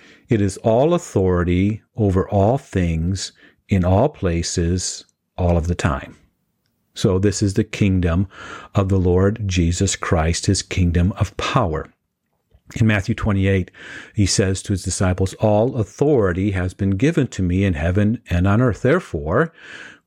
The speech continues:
go make disciples of all nations, baptizing them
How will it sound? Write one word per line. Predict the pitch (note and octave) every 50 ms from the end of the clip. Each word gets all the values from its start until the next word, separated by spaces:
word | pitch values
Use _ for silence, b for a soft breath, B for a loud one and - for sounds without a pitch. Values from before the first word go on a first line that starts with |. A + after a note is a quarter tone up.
| - G2+
go | A2+ A2+ B2+ C3+ C#3 C3+
make | G#2+ F#2 G2+ A2+ B2 - -
disciples | - G#2 - - F#2+ F2 F#2+ F#2+ - G2 F#2+ - -
of | F2 E2
all | F#2+ G#2+ A2+ G#2
nations, | E2 D2 D#2 E2 - - A2 G#2 G2 -
baptizing | - F2 F2+ F#2+ - - - D#2+ D2+ E2 F#2 - A#2 A2
them | G2+ G2 G2+ C3+ F#3+